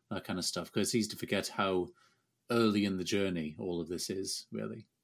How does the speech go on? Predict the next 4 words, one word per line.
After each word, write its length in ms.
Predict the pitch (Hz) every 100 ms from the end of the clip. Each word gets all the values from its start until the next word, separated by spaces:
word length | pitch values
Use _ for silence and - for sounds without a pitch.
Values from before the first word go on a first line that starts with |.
| -
Um, 340 | 110 98 92 87 _ _ - - - - - _ _ -
but 280 | 165 165 - _ -
where 240 | 160 185
can, 340 | 185 190 175